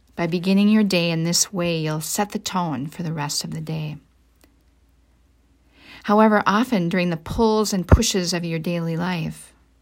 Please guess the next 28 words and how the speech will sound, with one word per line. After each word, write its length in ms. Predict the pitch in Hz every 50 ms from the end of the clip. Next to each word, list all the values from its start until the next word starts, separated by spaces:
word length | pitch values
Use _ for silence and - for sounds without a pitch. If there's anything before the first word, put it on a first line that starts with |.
| _ _ _ _ _ _ _ _ _ _ _ _ -
you'll 120 | - 185
feel 540 | 180 - - - 208 208 214 208 202 202 185
like 240 | - 202 196 196 -
you're 80 | 202 190
stepping 440 | - - - 202 202 - 247 220
away 360 | 202 180 165 156 160 185 214 240
from 200 | 233 - 175 151
that 200 | 127 127 156 -
energy 440 | - 175 175 190 202 196 180 - 156
of 140 | 156 160 156
peaceful 400 | - - 214 196 - - - 156
quiet. 540 | 156 - - - 175 175 - - 69 65 - _ _ _ _ _ _ _ _ _ _ _ _ _ _ _ _ _ _ _ _ _ _ _ _ _ _ _ _ _ _ _ _ _ _ _ _ _ _ _ _ _ _ _ _ _ _ _ _ _ - _ _ _
For 200 | _ - - 233
that, 440 | 208 220 226 240 233 196 175 175 - - _ -
all 200 | - 180 190 233
you 160 | 254 311 330
need 220 | 311 254 220 202 196
to 100 | 214 180
do 180 | 180 185 180
is 160 | 180 180 -
to 120 | - - 190
stop, 680 | - - - - 175 156 147 143 139 147 - - - - - _ _ _ _ _ _ _ _ _ _ _ _ _ _ _ _ _ _ _ _ _ _ _ _ _ _ _ _ -
put 180 | - - -
your 120 | - 190 175
hand 340 | 165 175 180 165 165 170 165
on 160 | 170 175 175
your 140 | 170 175 190
heart, 640 | 190 - - 165 156 165 190 220 226 - - -